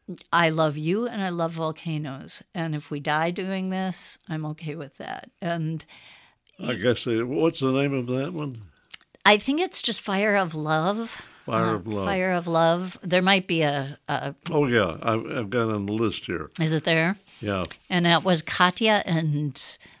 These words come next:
Speaker 1: Maurice Kraft, I guess. They're French scientists.
Speaker 2: Yeah, the, all the, the best. And this is something that Linda is nuts about. She loves documentary films.
Speaker 1: Mm, okay, but
Speaker 2: And,
Speaker 1: sh-
Speaker 2: uh, she picked Aerial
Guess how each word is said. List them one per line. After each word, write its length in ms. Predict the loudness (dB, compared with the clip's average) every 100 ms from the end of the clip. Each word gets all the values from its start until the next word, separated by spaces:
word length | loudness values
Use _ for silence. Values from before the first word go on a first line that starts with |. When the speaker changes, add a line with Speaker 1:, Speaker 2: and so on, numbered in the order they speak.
| _
Speaker 1:
Maurice 600 | 0 2 4 4 2 -2
Kraft, 760 | -6 -4 0 2 0 -6 -12 -8
I 140 | -6
guess. 340 | -4 -4 -4 -6
They're 300 | -4 -4 -6
French 800 | -4 -2 -2 -2 -2 0 0 -4 _ _ _
scientists. 840 | -8 -4 -4 -6 -8 -10 -10 -12 -4
Speaker 2:
Yeah, 200 | 0 2
the, 140 | 0
all 300 | 0 2 2
the, 280 | 2 0 0 0
the 180 | -2 -2
best. 340 | -2 -2 -6 -20 -12
And 200 | 0 4
this 220 | 4 4 2
is 140 | -2
something 480 | -2 -2 0 0 2
that 180 | 0 0
Linda 380 | 0 0 0 -2
is 640 | 0 -2 -2 -6 -14 -18 _ _ -8
nuts 360 | -2 -2 -2
about. 400 | -4 0 -2 -2
She 200 | -6 -6
loves 580 | -4 0 2 2 -2 -10 -8
documentary 840 | -2 -2 -2 -4 -4 -4 -4 -6
films. 520 | -6 -6 -4 -4 -8 -6
Speaker 1:
Mm, 520 | 0 2 2 -2 -6
okay, 300 | -6 -4 -4 -2
but 80 |
Speaker 2:
And, 80 | 0 2
Speaker 1:
sh- 140 | 2 0
Speaker 2:
uh, 160 | -2 -4 _ _
she 220 | -4 -4
picked 340 | 0 0 -2
Aerial 640 | -2 2 4 4 2 0